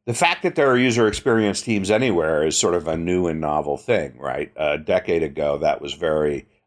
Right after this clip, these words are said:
unlikely that you'd go into a business and there'd be a user experience team of any note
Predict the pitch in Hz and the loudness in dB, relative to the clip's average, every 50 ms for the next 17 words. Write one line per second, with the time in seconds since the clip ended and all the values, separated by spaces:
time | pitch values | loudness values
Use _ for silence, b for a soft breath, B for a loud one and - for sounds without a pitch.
0 | _ _ 98 101 98 92 95 87 90 98 98 - 90 85 76 73 78 78 57 80 | _ _ -2 -2 -2 -2 0 0 0 0 0 -2 -2 -2 -2 -2 -4 -4 -6 -8
1 | 78 78 82 82 80 78 82 87 87 - - 82 76 67 - 80 73 - 85 78 | -10 -6 -4 -2 0 0 0 -2 -2 -4 -6 -6 -6 -6 -6 -6 -6 -6 -8 -8
2 | 73 - - 78 76 71 71 69 80 82 82 80 78 76 78 80 78 76 76 73 | -8 -6 -8 -6 -8 -8 -8 -6 -6 -4 -2 -2 -2 -2 -2 -2 -2 -2 -2 -2
3 | 71 - - - 73 73 76 73 71 - - - 80 76 73 76 73 67 71 76 | -2 -4 -8 -10 -8 -6 -6 -6 -6 -8 -12 -14 -16 -14 -12 -10 -10 -8 -8 -8
4 | 76 76 76 78 80 78 78 76 - - | -8 -8 -8 -6 -6 -4 -4 -4 -4 -6